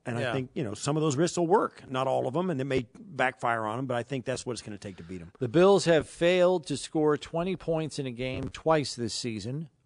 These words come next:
Speaker 2: both of them losses. Once in week three against the Dolphins, they lose twenty-one nineteen. And the second time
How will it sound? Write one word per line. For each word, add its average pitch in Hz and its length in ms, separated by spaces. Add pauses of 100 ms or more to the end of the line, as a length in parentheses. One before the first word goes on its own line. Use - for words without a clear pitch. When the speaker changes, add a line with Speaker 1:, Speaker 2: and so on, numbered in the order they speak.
Speaker 2:
both 127 460
of 131 140
them 147 140
losses. 131 760 (800)
Once 156 640 (460)
in 135 200
week 135 260
three 165 540
against 135 400
the 123 80
Dolphins, 147 600
they 120 140
lose 120 240
twenty-one 131 500
nineteen. 147 680 (600)
And 113 120
the 113 40
second 165 360
time 165 440